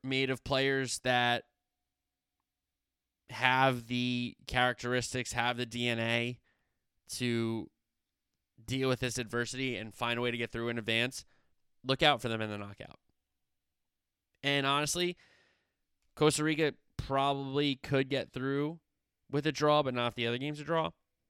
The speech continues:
as we know, as I just read that. So, <sighs> obviously, I'm gonna pick Germany here 'cause they're the better team, but I wouldn't be shocked because the Germans, especially in the last tournament,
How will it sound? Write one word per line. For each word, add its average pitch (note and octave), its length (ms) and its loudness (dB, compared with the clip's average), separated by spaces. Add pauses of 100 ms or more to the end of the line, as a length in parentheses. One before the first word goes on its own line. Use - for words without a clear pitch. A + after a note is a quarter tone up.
(800)
as A2+ 200 -8
we G#2+ 80 -6
know, A2 200 -6 (100)
as G#2+ 120 -8
I G#2 60 -8
just G2+ 200 -10
read A2 180 -4
that. B2+ 180 -6 (2000)
So, D#3 640 6 (580)
<sighs> - 580 -20
obviously, D3 320 0
I'm C3 100 -2
gonna A#2 140 -2
pick A#2 200 -4
Germany A#2 340 0
here G#2+ 280 -6 (140)
'cause A2+ 100 -12
they're A2 140 -2
the G#2 60 -6
better G2+ 220 -2
team, G#2 380 -8
but G2+ 220 -12 (1000)
I - 40 -8
wouldn't C#3 200 2
be C3 80 -2
shocked B2+ 360 0
because A2+ 380 -4
the A2 100 -14
Germans, A#2+ 800 -4 (1300)
especially C3 300 -6
in A#2+ 60 -4
the A#2+ 60 -4
last D3 280 2
tournament, A2 420 -2